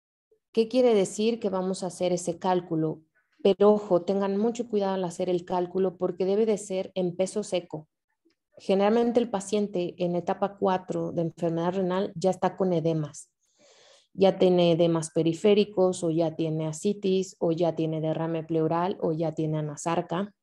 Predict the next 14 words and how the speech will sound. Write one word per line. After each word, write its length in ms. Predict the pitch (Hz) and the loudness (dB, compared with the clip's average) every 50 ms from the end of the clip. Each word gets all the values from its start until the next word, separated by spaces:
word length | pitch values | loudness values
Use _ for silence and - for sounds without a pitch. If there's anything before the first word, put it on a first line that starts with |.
| _ _ _ | _ _ _
que, 200 | 156 - 156 147 143 | -10 -8 -6 -4 -2
bueno, 280 | 151 156 151 147 147 | 0 0 0 0 -2
es 280 | 151 151 - - - - | -4 -6 -10 -12 -8 -6
la 160 | 160 151 - | -6 -6 -4
presencia 560 | - - 156 156 175 165 160 160 - 165 156 | -2 -4 -2 0 0 0 0 2 2 2 4
de 240 | 156 151 147 151 - - _ _ _ | 4 2 0 -4 -10 -20 _ _ _
líquido 400 | 185 180 180 180 - 180 165 156 | 2 2 2 4 4 4 4 4
en 120 | 156 151 | 2 0
alguna 320 | 151 151 151 165 160 160 | -2 0 0 2 2 2
de 80 | 160 160 | 0 0
las 160 | 147 147 - | -2 -2 -6
cavidades 760 | - 151 147 147 147 147 156 151 147 147 151 151 - - - | -6 -6 -4 -4 -2 0 0 0 0 -2 -2 -6 -8 -10 -2
del 220 | - 175 170 175 | 0 2 2 4
cuerpo. 500 | - 220 202 208 208 208 233 262 - - | 4 4 4 4 4 2 0 0 -2 -12